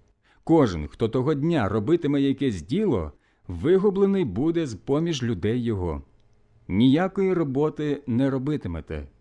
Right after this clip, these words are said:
Установа віковічна для ваших нащадків у всіх оселях ваших. Це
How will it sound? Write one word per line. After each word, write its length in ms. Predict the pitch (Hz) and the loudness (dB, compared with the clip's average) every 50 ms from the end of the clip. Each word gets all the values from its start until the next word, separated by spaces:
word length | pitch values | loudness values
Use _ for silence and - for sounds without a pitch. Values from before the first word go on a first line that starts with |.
| _ _ _ _ _ _ _ - | _ _ _ _ _ _ _ -2
Установа 840 | - 135 135 - - 151 139 143 147 156 165 156 160 160 165 151 - - | 0 0 0 0 2 2 4 4 4 2 2 0 0 -2 -2 -4 -6 -6
віковічна 760 | 107 123 143 - 160 156 143 131 156 175 160 - - 139 123 | -4 -4 -2 0 0 -2 -2 0 -2 -4 -2 -2 -2 -2 -2
для 200 | 85 78 82 87 | -2 -2 -4 -4
ваших 400 | 82 95 127 131 - 135 120 - | -2 -4 -4 -6 -6 -6 -6 -4
нащадків 840 | 98 90 85 - - - 147 165 180 165 - - - 90 76 - - _ _ _ _ - | -4 -4 -4 -6 -6 -4 -2 -2 -2 -2 -6 -8 -10 -10 -10 -10 -14 _ _ _ _ -4
у 120 | 170 131 | -2 -2
всіх 520 | 98 - - - - 120 139 156 151 - - | -2 -2 -4 -6 -2 0 0 0 -2 -4 -4
оселях 600 | - 165 151 - - 117 107 117 113 123 120 - | -4 -4 -4 -2 -4 -2 -2 -2 -4 -6 -8 -8
ваших. 580 | 110 113 123 104 90 - - 78 69 - _ _ _ _ _ _ _ _ _ _ _ _ _ _ _ | -4 -2 -2 -2 -4 -6 -10 -14 -16 -16 _ _ _ _ _ _ _ _ _ _ _ _ _ _ _
Це 400 | - - - 147 160 165 156 151 | -12 -6 -2 -2 0 0 -2 -4